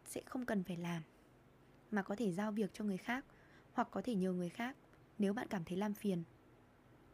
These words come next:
Hôm trước mình có đọc được trong một cuốn sách thì cái tác giả đấy họ có viết một câu, đấy chính là bạn không thể làm hài lòng tất cả mọi người. Nên thỉnh thoảng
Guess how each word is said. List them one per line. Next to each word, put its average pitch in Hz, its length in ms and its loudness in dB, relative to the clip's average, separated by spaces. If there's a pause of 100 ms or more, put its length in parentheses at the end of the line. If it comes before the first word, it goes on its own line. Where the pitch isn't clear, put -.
(300)
Hôm 254 100 -6
trước 349 180 4
mình 226 140 2
có 196 120 -2
đọc 240 160 0
được 185 100 0
trong 233 200 -4
một 202 120 -2
cuốn 180 160 -2
sách - 220 -4 (680)
thì 190 320 0 (600)
cái 190 180 -8
tác 294 160 -2
giả 240 220 2
đấy 180 300 -2
họ - 220 -8
có 196 100 -2
viết 254 300 -2
một 208 220 0
câu, 214 260 4 (380)
đấy 190 120 4
chính 202 200 -2
là 202 240 2 (880)
bạn - 160 4
không 277 180 0
thể 190 120 0
làm 180 200 2
hài 196 140 0
lòng 180 200 2
tất - 180 -4
cả 185 120 -2
mọi 165 160 -2
người. 185 320 4 (1300)
Nên 247 160 2
thỉnh 202 200 2
thoảng 180 240 -2